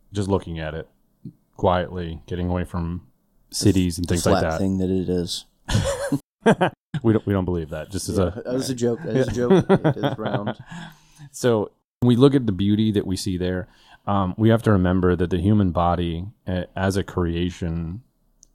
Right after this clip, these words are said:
Speaker 1: it is manifesting the glory of God if we actually respect it the way God wants us to, to use it, to see, just to perceive it, and to envision what it can be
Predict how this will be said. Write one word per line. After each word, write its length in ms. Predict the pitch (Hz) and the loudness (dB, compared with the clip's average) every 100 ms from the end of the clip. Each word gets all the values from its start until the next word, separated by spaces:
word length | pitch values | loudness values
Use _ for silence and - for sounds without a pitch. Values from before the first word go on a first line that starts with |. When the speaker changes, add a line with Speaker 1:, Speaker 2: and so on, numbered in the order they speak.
| - | -2
Speaker 1:
it 180 | 104 101 | 0 2
is 220 | 98 87 | 0 0
manifesting 880 | 92 90 95 85 92 - 90 80 80 | -2 0 -2 0 -4 -4 -6 -6 -6
the 60 | |
glory 360 | 82 90 87 85 | -4 -2 0 -2
of 100 | 82 | -4
God 400 | 90 82 80 73 | -4 -2 -2 -6
if 180 | 92 82 | -8 -8
we 300 | 85 85 78 | -6 -6 -6
actually 340 | 92 90 92 85 | -8 -8 -4 -4
respect 520 | 82 - - 80 - | -4 -6 -6 -6 -6
it 100 | 76 | -6
the 80 | 87 | -4
way 160 | 80 | -4
God 320 | 78 76 76 | -4 -6 -6
wants 280 | 80 78 78 | -8 -8 -6
us 260 | 80 76 - _ _ _ _ _ | -8 -8 -10 _ _ _ _ _
to, 260 | - 82 78 | -8 -6 -6
to 180 | - 82 | -6 -8
use 300 | 78 98 107 | 0 4 6
it, 240 | 113 - - _ _ - | 6 4 -4 _ _ -16
to 400 | - 80 78 82 _ _ _ | -12 -10 -10 -14 _ _ _
see, 680 | - - 107 95 92 90 71 _ _ - 101 | -10 -6 -4 -2 -2 -4 -8 _ _ -8 -4
just 160 | 98 | -4
to 80 | 92 | -4
perceive 420 | 90 82 117 104 | -6 -4 -2 0
it, 200 | 101 - - _ _ _ | 0 -2 -8 _ _ _
and 300 | 90 87 87 | -6 -4 -6
to 240 | - 85 85 | -6 -4 -2
envision 540 | 107 92 107 107 104 92 | -2 2 4 4 4 4
what 180 | 98 98 | 4 4
it 160 | - | 0
can 360 | - 101 92 87 | -4 -2 -2 -2
be 500 | 90 90 82 80 | -2 -2 -4 -8